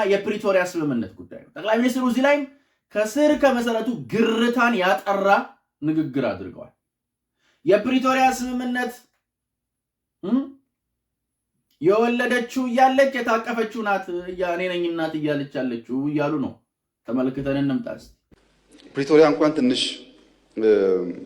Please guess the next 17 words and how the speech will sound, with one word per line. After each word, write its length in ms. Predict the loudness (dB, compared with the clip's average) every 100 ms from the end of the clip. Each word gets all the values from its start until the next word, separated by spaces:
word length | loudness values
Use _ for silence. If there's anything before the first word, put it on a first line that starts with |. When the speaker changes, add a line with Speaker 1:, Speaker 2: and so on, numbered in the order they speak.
| -18 -20 -20 _ _ _ _ _ _ _ _ _ _ _ -14
Speaker 2:
ግራ 260 | 2 6 8 8 6 2 -6 -14 -20 -20 -20
እያጋባኝ 760 | -14 -4 -2 0 -2 0 0 0
መጥቷል 420 | -2 -4 -4 -4 -2 -2
ራሱ 240 | -2 -2 -12
ቃሉ። 280 | -6 -4 -4 -6 -14 -20 -20 _ _ _ _ _ _ _ _ _ _ _ _ _ _ -4
እ፣ 100 | 0 0 0 0 0 -2 -4 -8 -16 -20 -16 -16 -16 -18 -20 -20 -10
ፕሪቶሪያን 420 | -6 2 4 6
አውቀዋለሁ፣ 520 | 4 2 2 2 -2 -2 -8 -20 -18 -8
የተማርኩት 680 | 0 2 2 2 0 -2 -8
እዛ 140 | -4 0 0
ነበረ፣ 300 | -2 0 0
ግን 160 | 0 -2 2
ማውቀው 320 | 4 4 0
ከተማ 260 | -4 -2 0
መሆኑን 280 | 0 0 -2
ጠፍቶብኛል። 600 | -4 -4 -6 -8 -8 -10
አሁን 160 | -12